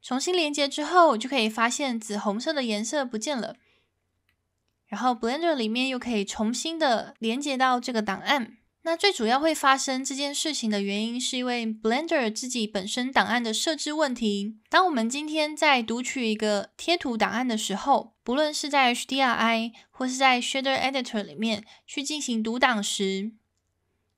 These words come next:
Blender 并不会额外去建造一个档案存在它自己的资料夹里面，而是单纯用连接的方式去记得这个贴图当初所连接的路径是什么。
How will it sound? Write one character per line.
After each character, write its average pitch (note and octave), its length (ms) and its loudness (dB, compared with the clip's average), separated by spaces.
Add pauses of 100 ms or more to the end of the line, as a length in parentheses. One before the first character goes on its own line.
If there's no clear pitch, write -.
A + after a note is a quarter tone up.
Blender D#4+ 420 4
并 D4+ 180 -4
不 A#3+ 140 -4
会 B3+ 220 0
额 G#3+ 180 0
外 D4+ 180 2
去 D4 200 -2
建 B3+ 200 -4
造 B3+ 140 2
一 A3+ 60 0
个 A3 120 0
档 F#3+ 200 -4
案 A3 380 -2 (120)
存 G#3+ 260 -4
在 C4+ 140 0
它 C4 220 2
自 A#3 100 -4
己 G#3+ 100 0
的 G#3+ 140 0
资 G#3 180 -6
料 B3 200 2
夹 F#3+ 180 -2
里 F#3 100 -4
面， G#3 360 -2 (320)
而 B3+ 100 2
是 F4 220 2
单 E4 200 2
纯 D4 240 0
用 C4 240 0
连 A#3 280 2
接 C4 160 0
的 A#3 100 2
方 A3+ 300 -2
式 B3+ 300 -4 (280)
去 F4 240 0
记 D#4+ 300 0
得 G#3 240 0
这 C4+ 140 -4
个 A#3 120 0
贴 D4 260 0
图 A3 380 0
当 C4 220 0
初 C#4 320 -6
所 - 220 0
连 G3+ 280 2
接 A3+ 140 0
的 G#3 100 2
路 C#4 220 0
径 B3+ 200 -4
是 A#3 140 -4
什 A3+ 220 -2
么。 - 220 -10